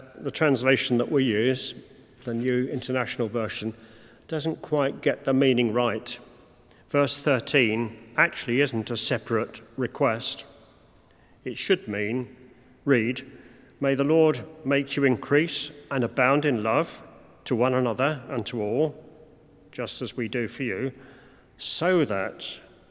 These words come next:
he may establish your hearts blameless in holiness before our God and Father at the coming of our Lord Jesus Christ."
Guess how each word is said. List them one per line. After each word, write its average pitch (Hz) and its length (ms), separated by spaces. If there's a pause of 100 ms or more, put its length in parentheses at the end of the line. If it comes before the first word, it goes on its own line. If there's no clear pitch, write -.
(120)
he 139 120
may 120 180
establish 123 640
your 127 140
hearts 113 400
blameless 123 600
in 113 80
holiness 117 600 (560)
before 120 360
our 113 120
God 120 280
and 117 120
Father 110 460 (400)
at - 100
the 139 80
coming 113 380
of 110 100
our 117 140
Lord 113 200
Jesus 117 380
Christ." - 580